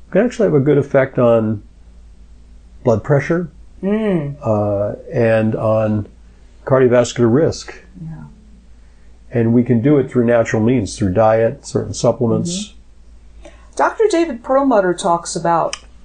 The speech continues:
Speaker 2: uric acid, high uric acid. Uh, I'm, I'm gonna go to the
Speaker 1: It's called, the, his book is called Drop Acid.
Speaker 2: Drop Acid.
Speaker 1: Yeah.
Speaker 2: Right, right, right, right. Uh, I'm actually going to see him at the presentation tomorrow at the Integrative Healthcare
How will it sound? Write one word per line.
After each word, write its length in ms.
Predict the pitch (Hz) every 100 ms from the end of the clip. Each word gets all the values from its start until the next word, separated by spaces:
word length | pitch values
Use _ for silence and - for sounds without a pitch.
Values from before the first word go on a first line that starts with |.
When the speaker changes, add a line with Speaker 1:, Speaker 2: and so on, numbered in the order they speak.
| - - -
Speaker 2:
uric 380 | 160 180 175 165
acid, 400 | 165 160 - 170
high 200 | 165 180
uric 320 | 190 185 170
acid. 520 | 190 202 - 190 170 -
Uh, 280 | 170 170 -
I'm, 140 | 175 - -
I'm 120 | 202
gonna 160 | 269 208
go 260 | 202 196
to 140 | 196 180
the 220 | 180 170
Speaker 1:
It's 160 | 170 -
called, 240 | 170 -
the, 60 | 131
his 180 | 127 135
book 140 | 190
is 80 | 131
called 240 | - 123 98
Drop 300 | 123 135 - 123
Acid. 360 | 117 - 104
Speaker 2:
Drop 340 | 80 190 214 -
Acid. 680 | 196 196 226 - 160 120 -
Speaker 1:
Yeah. 80 | -
Speaker 2:
Right, 200 | 170 156
right, 240 | 165 160 -
right, 240 | 160 -
right. 320 | 165 156 - - - - - -
Uh, 300 | 175 170 160
I'm 100 | 202
actually 380 | 196 - 196
going 280 | 180 180 185
to 140 | 180 -
see 300 | - 247 254
him 180 | 214 180
at 160 | 170
the 160 | 170 156
presentation 720 | - 226 208 190 226 226 190
tomorrow 460 | 185 170 160 160 156
at 120 | 156
the 160 | 165 -
Integrative 500 | 190 185 175 165 165
Healthcare 560 | 180 180 - 160 143